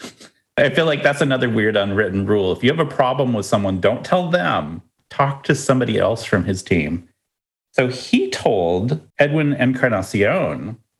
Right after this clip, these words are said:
who was also playing for the Blue Jays at that point in time, that Bautista needs to, quote unquote, respect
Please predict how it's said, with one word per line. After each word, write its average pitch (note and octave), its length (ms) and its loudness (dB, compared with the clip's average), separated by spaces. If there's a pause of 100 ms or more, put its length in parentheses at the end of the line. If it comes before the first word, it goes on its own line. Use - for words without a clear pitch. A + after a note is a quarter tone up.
(540)
who A2+ 100 2
was G2 140 0
also G2+ 220 2
playing G2 240 0
for - 100 -4
the G2 60 -8
Blue G2 180 2
Jays E2 280 0
at - 100 0
that D#2 220 0
point D#2 240 -4
in - 80 -12
time, A#2+ 460 -2 (380)
that B2+ 120 2
Bautista G3 460 0
needs D#3+ 320 0
to, D3+ 160 2
quote F3+ 300 0
unquote, F3+ 420 0
respect - 840 -4